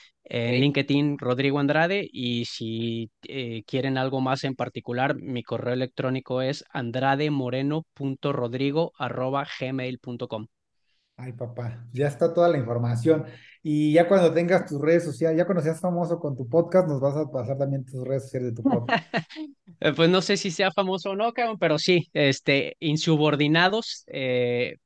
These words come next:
Speaker 1: pro-,
Speaker 2: Con-
Speaker 1: próximamente ya ten-, ya tendré también, eh, correo electrónico y página web para que, para que
Speaker 3: Claro.
Speaker 1: por ahí la, la sigan.
Speaker 3: Qué chingón, qué
Speaker 2: Entonces,
Speaker 3: chingón.
Speaker 2: felicidades,
Speaker 3: Oye,
Speaker 2: Cam.
Speaker 3: pues,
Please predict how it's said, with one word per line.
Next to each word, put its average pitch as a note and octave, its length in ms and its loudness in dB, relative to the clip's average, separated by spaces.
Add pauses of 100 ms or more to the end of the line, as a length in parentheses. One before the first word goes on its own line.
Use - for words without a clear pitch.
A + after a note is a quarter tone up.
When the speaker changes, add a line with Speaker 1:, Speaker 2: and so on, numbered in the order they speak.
Speaker 1:
pro-, D3 220 0
Speaker 2:
Con- C#3 120 0
Speaker 1:
próximamente D#3+ 1000 0
ya C#3+ 240 2
ten-, D3 400 2
ya C#3+ 160 0
tendré C#3 400 -2
también, C#3+ 460 0
eh, B2 360 -2
correo C3+ 280 0
electrónico C#3+ 680 -2
y C3 80 -2
página C3+ 440 -4
web C#3 280 -2
para B2 220 -4
que, A#2 420 -10
para B2 220 -4
que - 60 2
Speaker 3:
Claro. A2+ 140 -4
Speaker 1:
por A#2 140 -10
ahí A#2+ 180 -8
la, B2 320 -6
la C#3 180 -4
sigan. A#2 380 -8 (460)
Speaker 3:
Qué C#3+ 120 -4
chingón, B2+ 440 -2
qué C#3+ 100 -2
Speaker 2:
Entonces, C#3 180 -4
Speaker 3:
chingón. C3+ 260 -6 (220)
Speaker 2:
felicidades, C3+ 420 6
Speaker 3:
Oye, F#3 60 6
Speaker 2:
Cam. E3+ 180 2
Speaker 3:
pues, - 160 -10